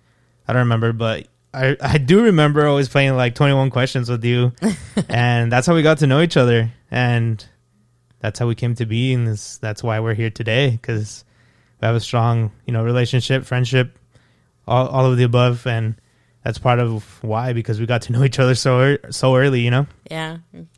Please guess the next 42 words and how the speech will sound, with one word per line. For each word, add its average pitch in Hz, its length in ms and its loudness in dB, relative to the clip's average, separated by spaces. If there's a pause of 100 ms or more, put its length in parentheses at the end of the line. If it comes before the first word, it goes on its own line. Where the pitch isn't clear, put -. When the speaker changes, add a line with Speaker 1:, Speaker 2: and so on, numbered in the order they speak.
(140)
Speaker 2:
kinda 165 240 -16
grew 151 140 -14
up 196 100 -18
together 170 320 -14
if 165 80 -16
you - 80 -20
think 190 160 -20
about 170 220 -18
it. - 80 -20 (100)
Speaker 1:
Yeah, 165 300 0 (180)
yeah, 147 200 -4 (280)
and, 117 300 -2
uh, 113 260 2
movies 139 440 2
is 117 120 -6
one 139 220 2
of 131 100 2
the 120 80 -6
things 123 320 0
that 113 300 0 (480)
really 131 340 4
glued 131 260 2
us 117 180 2
together, 113 580 2
you 123 80 0
know? 113 260 2 (920)
Uh, 107 360 -2
you 131 80 -4
know, 143 120 4
more 156 180 4
about 139 240 4
it 127 80 4
later. 123 240 4
I 120 80 4
don't 123 80 2
wanna 123 160 0
spoil 123 340 2
your 120 200 2
show, 117 260 2
but 117 280 -2
<laughs> 151 180 0
Speaker 2:
<laughs> - 0 -